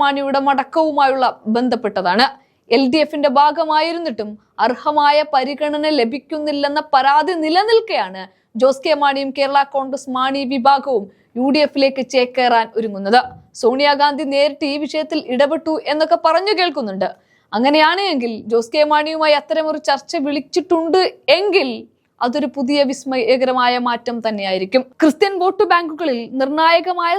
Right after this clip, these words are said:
സ്വാധീനമുള്ള മാണി ഗ്രൂപ്പ് തിരികെ വന്നാൽ അത് യു ഡി എഫിന് നൽകുന്ന കരുത്ത് അസാമാന്യവുമായിരിക്കും. സി പി എമ്മിന്റെ അഹങ്കാരത്തിന് മേൽ ഉള്ള ഏറ്റവും വലിയ പ്രഹരവുമായിരിക്കും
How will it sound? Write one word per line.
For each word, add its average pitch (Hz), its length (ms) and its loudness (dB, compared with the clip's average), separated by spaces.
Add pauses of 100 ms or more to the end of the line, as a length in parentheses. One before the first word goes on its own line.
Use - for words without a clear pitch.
സ്വാധീനമുള്ള 330 680 0 (140)
മാണി 311 320 0
ഗ്രൂപ്പ് 330 340 -4
തിരികെ 370 320 2
വന്നാൽ 240 320 -4 (120)
അത് 330 200 2
യു 302 180 -2
ഡി 359 40 0
എഫിന് 320 280 -4
നൽകുന്ന 285 340 -2 (100)
കരുത്ത് 269 400 0 (460)
അസാമാന്യവുമായിരിക്കും. 262 1200 0 (180)
സി - 160 -10
പി 262 160 -6
എമ്മിന്റെ 262 240 0
അഹങ്കാരത്തിന് 294 920 0
മേൽ 269 180 2 (220)
ഉള്ള 254 140 -2 (180)
ഏറ്റവും 311 480 -2
വലിയ 233 400 2 (240)
പ്രഹരവുമായിരിക്കും 240 920 0